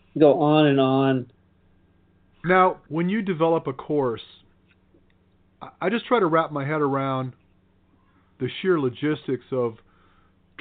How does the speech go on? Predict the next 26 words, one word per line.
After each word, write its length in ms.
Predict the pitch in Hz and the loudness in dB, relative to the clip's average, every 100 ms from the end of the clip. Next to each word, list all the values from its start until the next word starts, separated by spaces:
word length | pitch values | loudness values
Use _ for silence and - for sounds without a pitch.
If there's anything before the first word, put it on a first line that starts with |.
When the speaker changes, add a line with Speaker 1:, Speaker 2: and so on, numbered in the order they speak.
| - | -4
Speaker 2:
trying 440 | 160 160 156 156 - | 0 2 0 -2 -6
to 240 | 131 123 - _ | -8 -8 -12 _
put 240 | - 170 165 | -4 -4 -4
together 720 | 131 143 139 135 135 131 127 _ _ _ _ _ _ _ _ _ - | -4 -2 0 0 0 -2 -6 _ _ _ _ _ _ _ _ _ -4
all 180 | 151 165 | -2 0
these 180 | 156 131 | -2 -4
different 300 | 160 151 131 | -6 -6 -6
moving 380 | 135 151 139 131 | -4 -4 -4 -8
parts, 440 | - 143 139 139 - - _ _ - | -6 -2 -2 -4 -8 -20 _ _ -6
getting 240 | 156 160 | -2 -2
assembled, 720 | 143 131 - 151 151 147 139 - _ _ _ _ _ _ _ _ _ _ _ - 127 | -4 -6 -6 -4 0 -2 -2 -8 _ _ _ _ _ _ _ _ _ _ _ -20 -4
getting 280 | 165 165 | -2 -2
them 200 | 151 151 135 | -4 -6 -4
things 360 | 151 151 147 - - | -4 -4 -6 -10 -14
in 140 | 139 135 | -10 -8
such 220 | - 123 147 | -4 -4 -2
a 40 | |
way 460 | 139 143 143 143 135 | -2 0 0 0 -2
that 200 | 131 123 | -4 -4
they're 120 | 135 | -4
going 340 | 123 135 135 131 | -4 -4 -4 -6
to 120 | 127 | -8
be 440 | 127 123 120 120 _ _ _ _ _ - | -6 -4 -6 -10 _ _ _ _ _ -4
grass, 440 | 123 131 135 143 - - | -2 0 -2 -6 -12 -14
which 220 | 127 120 | -12 -10
is 120 | 123 | -10